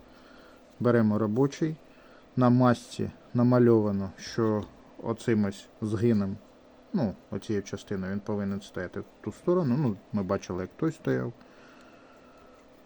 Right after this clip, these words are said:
повернутий до нас. Беремо його сюди і заводимо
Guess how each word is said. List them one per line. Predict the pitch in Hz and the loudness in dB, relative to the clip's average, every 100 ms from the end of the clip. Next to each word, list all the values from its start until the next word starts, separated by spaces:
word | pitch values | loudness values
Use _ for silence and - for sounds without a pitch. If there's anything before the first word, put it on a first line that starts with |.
| - | -10
повернутий | - 110 110 107 107 107 | -2 0 2 0 0 -2
до | 98 107 110 | -2 0 2
нас. | 107 104 - - - - - - - - - - - - - - - - - - - - - - - - - - 127 | 4 2 -2 -12 -20 -20 -20 -20 -20 -20 -20 -20 -20 -20 -20 -20 -20 -20 -20 -20 -20 -20 -20 -20 -20 -20 -20 -14 -2
Беремо | 123 139 180 170 160 | 2 4 6 6 4
його | 151 147 | 4 2
сюди | - 147 139 143 - - - | -2 -2 2 2 2 -4 -4
і | 139 156 165 | 2 4 4
заводимо | 143 131 143 110 104 107 107 104 107 107 107 | 4 2 2 2 2 2 2 2 2 2 0